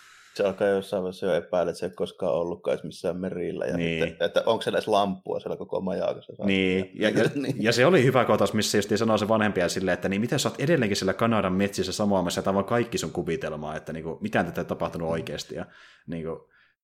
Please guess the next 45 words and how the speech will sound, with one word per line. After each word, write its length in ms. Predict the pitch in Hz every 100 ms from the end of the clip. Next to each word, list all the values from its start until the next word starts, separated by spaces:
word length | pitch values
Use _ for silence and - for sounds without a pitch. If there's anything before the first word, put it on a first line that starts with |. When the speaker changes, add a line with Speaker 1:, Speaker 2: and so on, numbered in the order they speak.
| _
Speaker 2:
se 100 | -
menee 140 | 104 147
just 80 | 180
semmoiselle 320 | 139 123 120
leveille, 240 | 120 98
että 140 | 95 92
alkaa 120 | 101
itse 120 | 101
kyseenalaistaan 420 | - 104 95 101
katsojana, 420 | 104 104 101 87 82
että 180 | -
niinku, 520 | 82 82 87 82 - _ _ -
voiko 160 | 107 104
tää 180 | 87 87
olla 140 | 85
silleen. 460 | - 78 73 69 -
Ja 60 | 95
sehän 180 | 107 120
hyvin 240 | 131 123
voi 140 | 165 240
olla 120 | 175
toki 220 | 85 87
silleen, 360 | 90 80 78 78
että, 260 | - 78 71 71 -
että 160 | 98
siinä 220 | 98 92 90
niinku, 560 | 90 95 92 - - _ -
melkein 260 | 107 104 107
mikään 180 | 107
ei 40 | 95
pitänyt 200 | 98 98
Speaker 1:
Niin, 60 |
se 40 | 98
Speaker 2:
paikkansa. 440 | 82 82 80 82
Ihan 100 | - -
Speaker 1:
siinä 140 | 107
Speaker 2:
hyvin 160 | 123 95
voi 60 | 113
olla. 80 | -
Speaker 1:
kyseenalaistetaan 600 | 98 101 95 82 95 90
niinku 160 | 98
kaikki 460 | - 87 87 92 -
ihan 160 | 87
siinä 180 | 85 87
niinku, 300 | 95 101 -